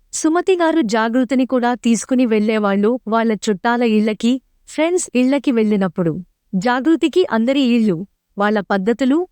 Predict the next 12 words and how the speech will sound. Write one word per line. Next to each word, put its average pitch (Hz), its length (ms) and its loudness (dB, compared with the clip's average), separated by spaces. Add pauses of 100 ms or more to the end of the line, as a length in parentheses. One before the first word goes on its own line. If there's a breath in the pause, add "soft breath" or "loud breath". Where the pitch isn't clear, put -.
(120)
మాట 254 320 -2
తీర్లు 254 460 2
చాలా 233 400 -2
నచ్చాయి. 196 560 -4 (280)
అందరూ 262 340 2
చదువుకున్నవాళ్లు, 233 1040 0 (220)
సంస్కారవంతులు. 240 1040 -2 (280)
అందరి 269 280 2
ఇళ్లలోనూ 277 640 0
సంగీత, 226 680 0 (200)
సాహిత్యాల 330 720 0
గురించి, 233 520 0